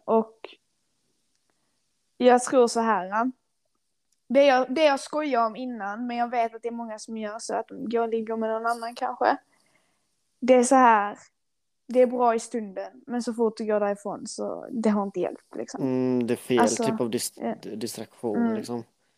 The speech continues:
Speaker 1: Exakt.
Speaker 2: Och jag tror det som du också säger, att, att såna här grejer tar sin tid. Alltså, det finns liksom inte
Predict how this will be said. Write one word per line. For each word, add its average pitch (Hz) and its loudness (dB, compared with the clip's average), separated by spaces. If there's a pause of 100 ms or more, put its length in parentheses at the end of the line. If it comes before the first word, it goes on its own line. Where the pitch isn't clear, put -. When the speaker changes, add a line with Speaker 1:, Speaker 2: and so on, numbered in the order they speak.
(140)
Speaker 1:
Exakt. - -6 (640)
Speaker 2:
Och 139 -6
jag 123 -4
tror 135 0
det 110 -2
som 117 -8
du 117 -2
också 113 -6
säger, 110 -2
att, 104 -8
att - -16 (1300)
såna 117 -6
här 113 -4
grejer 123 0
tar 98 -4
sin 123 -6
tid. 104 -8
Alltså, 110 -8
det 110 -10
finns 101 -12
liksom 110 -6
inte 110 -4